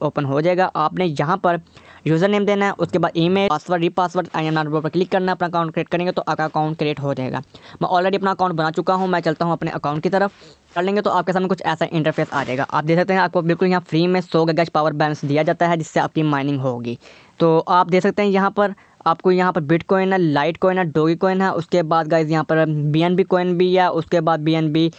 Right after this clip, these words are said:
टोकन भी है, Dash है, Tron है, Ethereum है, काफ़ी ज़्यादा कॉइन है। आप यहाँ से कोई भी क-, जो मतलब कि कॉइन है वो अर्न कर सकते हैं। आपको मैं रिकमेंड करूँगा कि आप जो सबसे छोटा कॉइन है Tron और Dogecoin,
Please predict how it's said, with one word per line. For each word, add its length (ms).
टोकन 360
भी 140
है, 100
Dash 400
है, 80
Tron 360
है, 120
Ethereum 420
है, 140
काफ़ी 220
ज़्यादा 140
कॉइन 260
है। 80
आप 200
यहाँ 120
से 60
कोई 200
भी 120
क-, 120
जो 380
मतलब 240
कि 200
कॉइन 240
है 100
वो 100
अर्न 340
कर 100
सकते 340
हैं। 100
आपको 160
मैं 160
रिकमेंड 380
करूँगा 280
कि 100
आप 180
जो 60
सबसे 200
छोटा 300
कॉइन 280
है 140
Tron 200
और 140
Dogecoin, 280